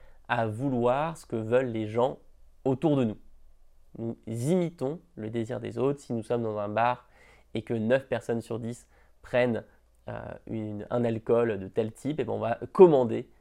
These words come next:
le même alcool. Si du jour au lendemain, euh, et c'est ce qui arrive souvent, tous mes amis commencent à avoir des enfants, en moi, oh, cette envie, ce désir mimétique grandit. Si, euh, tous mes amis commencent à acheter des appartements, je vais avoir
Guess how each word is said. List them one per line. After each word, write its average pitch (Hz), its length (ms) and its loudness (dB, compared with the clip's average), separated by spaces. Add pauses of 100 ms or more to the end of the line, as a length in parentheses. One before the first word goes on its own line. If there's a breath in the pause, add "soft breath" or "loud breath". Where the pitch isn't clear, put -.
(240)
le 107 140 -10
même 127 300 2 (140)
alcool. 107 440 -4
Si 139 340 -6 (260 soft breath)
du 120 100 -6
jour 131 220 0
au 127 80 4
lendemain, 123 380 2 (680 soft breath)
euh, 104 380 -2 (420)
et - 80 -10
c'est 117 140 -10
ce - 40 -14
qui 123 100 -2
arrive 139 180 2
souvent, 127 380 -2
tous - 180 -6
mes 147 220 2
amis 135 340 0 (240)
commencent 127 340 4
à 120 40 2
avoir 107 180 2
des 107 160 -4
enfants, 131 320 0 (920 soft breath)
en 135 120 10
moi, 127 400 2 (160)
oh, 254 200 -2 (540)
cette - 200 -2
envie, 147 400 8 (460)
ce - 160 -6
désir 135 320 4
mimétique 147 760 2 (160)
grandit. 113 460 0 (500 loud breath)
Si, 160 480 -2
euh, 117 260 4
tous 147 160 -4
mes 131 140 4
amis 120 280 0
commencent 110 420 -2
à 101 80 -6
acheter 104 340 -8
des 104 60 -10
appartements, 107 420 -2
je 131 60 0
vais 131 80 0
avoir 120 160 2